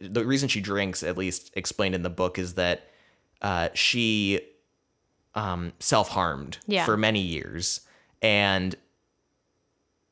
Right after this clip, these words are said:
Speaker 1: it, it, it, sh-, and the way she did it was she would actually cut words into herself.
Speaker 2: Yeah.
Speaker 1: And this is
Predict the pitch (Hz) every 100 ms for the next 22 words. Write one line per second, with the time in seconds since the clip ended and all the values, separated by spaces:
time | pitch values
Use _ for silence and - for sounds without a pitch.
0 | - 127 127 113 117 120 - - 135 135
1 | 123 156 180 - 139 127 135 131 113 113
2 | 101 95 95 - - 120 117 117 - 123
3 | 104 95 - 127 113 104 95 90 98 -
4 | 90 95 131 127 123 135 131 151 170 214
5 | 196 180 160 156 - - 160 202 214 180
6 | -